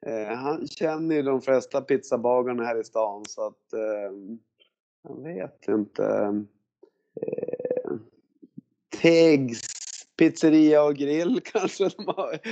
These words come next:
är bra, men jag, jag vet inte. Jag tycker det, nej, jag föredrar ju att käka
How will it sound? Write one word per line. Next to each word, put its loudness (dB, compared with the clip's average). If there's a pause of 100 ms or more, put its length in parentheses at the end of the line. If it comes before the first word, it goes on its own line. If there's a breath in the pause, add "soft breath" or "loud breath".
är -6
bra, 2
men -12
jag, -6 (300)
jag -20
vet -16
inte. -14
Jag -8
tycker -12
det, -6 (1500 loud breath)
nej, 4
jag 0
föredrar 0
ju -6
att -4
käka -10